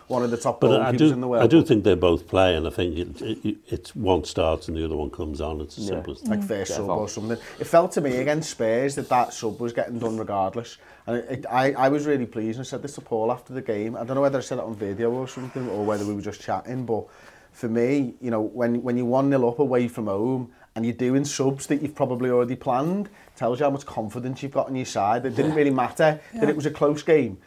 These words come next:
Speaker 1: We were gonna make that sub because we trust the lads, and that shows a lot of trust in Lallana, but also in Oxlade-Chamberlain and stuff to be able to play him for the full seventy. Um,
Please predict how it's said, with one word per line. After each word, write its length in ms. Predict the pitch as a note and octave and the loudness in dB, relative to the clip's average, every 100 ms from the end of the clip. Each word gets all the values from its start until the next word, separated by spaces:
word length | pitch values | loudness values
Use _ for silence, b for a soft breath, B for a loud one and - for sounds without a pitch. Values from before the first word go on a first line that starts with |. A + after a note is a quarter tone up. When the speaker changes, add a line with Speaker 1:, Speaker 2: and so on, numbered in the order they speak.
| b | b
Speaker 1:
We 80 | C3 | 0
were 60 | C3+ | 2
gonna 160 | C3+ | 2
make 180 | D3 C#3+ | 2 2
that 180 | C#3+ - | -2 -2
sub 280 | - A2+ C#3+ | -8 -6 -6
because 180 | C#3 | -8
we 80 | A#2+ | -10
trust 400 | B2 - B2 - | -12 -12 -12 -8
the 80 | C3+ | -4
lads, 260 | A2+ B2 C3+ | -2 -2 -4
and 80 | C3 | -6
that 120 | - | -6
shows 240 | C3+ B2+ | -6 -4
a 60 | B2+ | -2
lot 140 | A#2+ | -2
of 80 | A#2+ | -2
trust 280 | C3+ B2+ C3 | -8 -8 -6
in 140 | A2+ B B - | -8 B B -4
Lallana, 600 | A#2 A2 G#2 A2 C3+ D3 | 0 2 2 2 2 0
but 80 | B2 | 0
also 440 | A#2 A2+ - A2+ | -2 -2 -2 -2
in 180 | A2+ G#2+ | -2 -4
Oxlade-Chamberlain 840 | G#2 - A#2 G#2+ - G2+ G2+ A2 A2+ | -8 -6 -4 -2 -2 -4 -2 -2 -2
and 80 | A#2 | -4
stuff 180 | A#2 - | -8 -8
to 80 | - | -2
be 80 | G#2+ | 0
able 160 | G2+ | 0
to 80 | G#2+ | -4
play 240 | - G2+ G#2+ | 0 2 2
him 100 | G#2+ | -2
for 60 | |
the 80 | A2+ | -8
full 260 | - A#2 A2 | -4 -4 -2
seventy. 540 | A#2+ A2 A2+ A#2+ A#2+ B B B | -2 -2 -2 -6 -8 B B B
Um, 360 | A2+ A#2 A#2 | 6 10 10